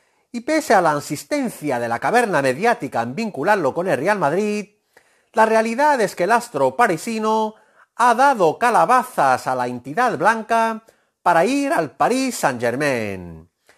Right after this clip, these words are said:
Y ahora atentos a esta bomba de última hora. Una fuente de la capital francesa afirma que una multinacional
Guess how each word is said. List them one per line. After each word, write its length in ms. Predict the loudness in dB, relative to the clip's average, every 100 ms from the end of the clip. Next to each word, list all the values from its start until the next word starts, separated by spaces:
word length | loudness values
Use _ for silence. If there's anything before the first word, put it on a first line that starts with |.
| _ -2
Y 80 |
ahora 240 | 2 4 2
atentos 640 | 0 -4 -2 -2 0 0
a 80 | 0
esta 180 | 2 2
bomba 340 | 2 2 0
de 120 | 0
última 420 | -4 -6 -4 0 2
hora. 560 | 2 2 -2 -6 -12 _ _ _ _ _ -8
Una 280 | -2 0 0
fuente 420 | 0 -2 2 2
de 80 | 4
la 160 | 2
capital 640 | 0 -6 -2 2 4 4 2
francesa 960 | 0 -2 0 -2 0 2 2 2 -4 _ _ _ _
afirma 720 | 2 2 2 -4 -2 0 0
que 120 | -2
una 240 | -6 -2 -2
multinacional 1300 | 0 -4 -4 -4 -2 -2 -2 0 2 2 2 -2 -6